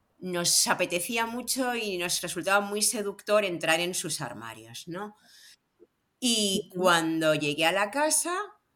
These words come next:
Speaker 1: no solamente había una cantidad ingente de ropa, había, había muebles todavía en la casa, había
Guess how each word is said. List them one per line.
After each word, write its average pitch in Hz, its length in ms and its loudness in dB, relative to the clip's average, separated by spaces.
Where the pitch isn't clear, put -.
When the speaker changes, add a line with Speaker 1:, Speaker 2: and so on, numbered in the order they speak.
Speaker 1:
no 139 140 -8
solamente 175 460 0
había 160 560 2
una 135 180 -6
cantidad 127 280 -8
ingente 127 400 -10
de 127 100 -4
ropa, 156 560 -2
había, 120 760 -6
había 127 260 -2
muebles 127 360 -4
todavía 117 300 -6
en 123 80 -10
la 120 160 -6
casa, 170 580 2
había 120 800 -4